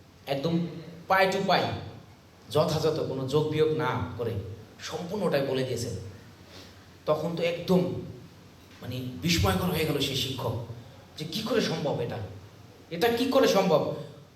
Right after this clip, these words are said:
শি-, শিশুকে দেখছি সে অন্যদিকে মন, অথচ আমি যা পড়াচ্ছি সে সমস্ত কিছুই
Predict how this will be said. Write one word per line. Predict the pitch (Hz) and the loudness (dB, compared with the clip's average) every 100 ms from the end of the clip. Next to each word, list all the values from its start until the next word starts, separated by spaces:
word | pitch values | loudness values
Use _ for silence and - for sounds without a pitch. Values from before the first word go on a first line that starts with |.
| - - - - | -20 -20 -20 -10
শি-, | - 147 - - | -8 -8 -8 -4
শিশুকে | 190 185 220 233 | -2 0 4 6
দেখছি | 233 240 233 | 8 6 4
সে | 208 233 233 220 - - - - - | 6 6 6 0 -6 -12 -18 -20 -10
অন্যদিকে | 190 247 302 302 285 | -4 -2 0 0 2
মন, | 226 233 - | 6 6 6
অথচ | - - 190 247 - 269 269 - - | 4 0 0 0 4 6 4 0 -4
আমি | 160 202 220 | -6 -4 -2
যা | 214 | -2
পড়াচ্ছি | 190 185 180 208 254 - - - - - - - - - - | -2 -4 -2 -4 -4 -8 -12 -16 -20 -20 -20 -20 -20 -20 -10
সে | - | -4
সমস্ত | 117 - 151 180 - | -2 0 4 4 4
কিছুই | 185 175 226 285 - | 0 2 0 0 -2